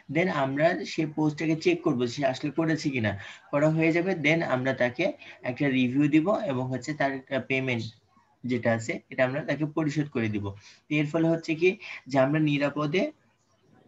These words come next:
আমাদের কোনো একটা targeted, আহ, ক্লায়েন্টের বা targeted অড-, আহ, যে, উম, যারা আস-, আহ, যে অড-, audience আছে তাদের মা-, তাদেরকে আমরা কিন্তু মানে আমাদের এক কথায় ক্লায়েন্টের কাজটাকে খুব সুন্দরভাবে আমরা কি করে দিতে পারছি,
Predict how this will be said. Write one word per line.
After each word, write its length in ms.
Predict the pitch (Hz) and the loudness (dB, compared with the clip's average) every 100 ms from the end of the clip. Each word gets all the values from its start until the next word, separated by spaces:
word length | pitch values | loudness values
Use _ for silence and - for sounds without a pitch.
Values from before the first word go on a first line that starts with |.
| _ _ _ | _ _ _
আমাদের 380 | 131 127 131 156 | -2 0 2 0
কোনো 180 | 147 135 | 0 -2
একটা 180 | 131 143 | -2 -2
targeted, 640 | 139 131 120 123 139 - | 2 2 0 -2 -4 -2
আহ, 220 | 127 123 120 | 0 0 0
ক্লায়েন্টের 640 | 131 123 127 123 135 135 - - - | 2 2 2 0 -2 -2 -8 -14 -8
বা 80 | 139 | -2
targeted 560 | 131 120 117 123 135 | 2 2 0 -2 -2
অড-, 360 | 127 120 117 123 | 0 0 0 -4
আহ, 200 | 120 113 | -4 -2
যে, 300 | 117 120 117 - | 0 0 -2 -10
উম, 280 | 117 117 117 | -8 -6 -4
যারা 260 | 117 120 117 | -4 -2 0
আস-, 280 | 107 110 - | -2 -4 -6
আহ, 140 | 113 | -6
যে 280 | 110 117 117 | -2 -4 -2
অড-, 280 | 110 117 117 _ | 0 0 -2 _
audience 420 | 123 120 131 139 | -2 -2 -4 -8
আছে 220 | 135 131 127 | -10 -10 -4
তাদের 300 | 123 123 120 | -2 -2 -2
মা-, 300 | 120 - 117 | -4 -6 -6
তাদেরকে 480 | 117 117 120 117 156 | -4 -4 -6 -6 -6
আমরা 260 | 151 120 | -2 -2
কিন্তু 240 | 117 117 - | -4 -6 -8
মানে 160 | 120 | -6
আমাদের 300 | 117 135 139 | -4 -4 -4
এক 80 | 147 | -6
কথায় 240 | 151 151 160 | -6 -8 -6
ক্লায়েন্টের 480 | - 135 127 143 135 | -2 0 0 -4 -2
কাজটাকে 600 | 127 120 - 139 160 277 - - - | -2 -2 -6 -6 -6 -8 -12 -20 -4
খুব 160 | - 160 | -2 -2
সুন্দরভাবে 580 | - 160 156 156 147 151 | -2 -2 0 0 0 -2
আমরা 160 | 147 | -2
কি 160 | 151 151 | -2 -2
করে 180 | 156 151 | -2 -2
দিতে 200 | 139 143 | -6 -6
পারছি, 440 | 139 131 - 175 | -6 -4 -4 -6